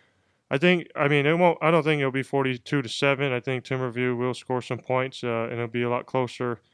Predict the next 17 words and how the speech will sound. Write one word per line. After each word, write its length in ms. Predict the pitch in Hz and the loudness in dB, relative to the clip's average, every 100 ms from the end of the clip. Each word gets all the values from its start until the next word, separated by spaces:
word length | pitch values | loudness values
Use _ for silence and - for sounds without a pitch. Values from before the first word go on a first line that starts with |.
| _ _ _ 123 | _ _ _ -6
um, 220 | 113 113 | -4 -2
this 140 | 127 | -4
time 240 | - 123 120 | -2 -2 0
around. 420 | 117 120 135 135 - | 0 0 -2 -4 -6
Uh, 240 | 123 120 120 | -2 -2 0
then 180 | 139 | 2
looking 220 | 143 156 131 | 2 0 -2
forward 260 | 143 143 | 0 0
to 80 | - | -2
Birdville 420 | 120 135 127 131 | 0 0 2 0
and 80 | 120 | 0
Grapevine. 580 | 127 139 139 135 139 135 | 0 0 2 2 0 0
That 160 | 120 147 | 2 2
was 160 | 139 | 2
a 60 | 123 | -2
close 260 | - 127 - | -2 -4 -2
game. 320 | 127 131 | -2 -2